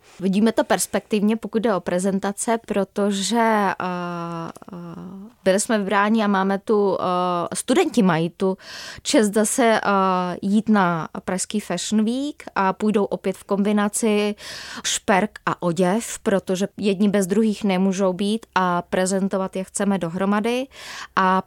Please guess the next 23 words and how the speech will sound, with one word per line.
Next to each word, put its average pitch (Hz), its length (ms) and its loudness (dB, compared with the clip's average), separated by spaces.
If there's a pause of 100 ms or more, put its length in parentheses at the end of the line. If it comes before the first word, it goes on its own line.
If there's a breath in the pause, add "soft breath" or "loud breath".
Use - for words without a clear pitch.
(140)
pak 202 240 0
následně 214 840 2
vybíráme 208 760 2
z 196 60 -2
nějakých 208 420 0
trianále 202 600 2
a - 80 -2
bianále, 190 540 2
kam 196 220 -2
pošleme 196 480 -2
právě 190 320 -4
autorský 214 460 -4
textil 214 540 -2
a 175 220 0
sk-, - 140 -8 (320)
sklo - 380 -2
a 170 120 0
volnou 175 380 0
tvorbu. 220 500 0 (520 loud breath)
A 185 80 0
co - 160 0
bychom 220 300 2
rádi, 208 480 2